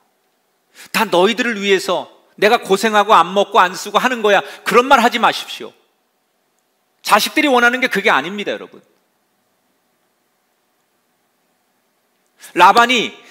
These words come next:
세상적으로 부와 명예, 모든 걸 다 가졌어요. 자기가 원하는 거 다 가졌어요. 자녀들에게 가장 좋은 걸 해줬을 거예요. 그러나 자녀들은 자기 아버지를 인정하지 않아요. 돈밖에 모르는 아버지, 그 아버지를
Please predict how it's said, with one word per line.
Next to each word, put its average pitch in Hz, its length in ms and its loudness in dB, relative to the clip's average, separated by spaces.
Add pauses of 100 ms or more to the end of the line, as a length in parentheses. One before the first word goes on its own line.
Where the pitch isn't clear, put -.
(120)
세상적으로 233 880 0
부와 214 520 2
명예, 214 360 4
모든 247 420 4
걸 277 120 4
다 226 180 4
가졌어요. 190 560 -2 (360)
자기가 226 320 2
원하는 247 260 4
거 262 80 4
다 247 160 4
가졌어요. 240 460 0 (200)
자녀들에게 240 480 0
가장 247 400 0
좋은 262 400 2
걸 269 120 2
해줬을 247 460 0
거예요. 147 300 -2 (240)
그러나 247 340 6 (160)
자녀들은 262 460 0
자기 233 240 2
아버지를 247 400 4
인정하지 262 500 2
않아요. 202 340 2 (160)
돈밖에 311 560 4
모르는 254 300 0
아버지, 175 640 0 (720)
그 - 160 -2
아버지를 123 720 -4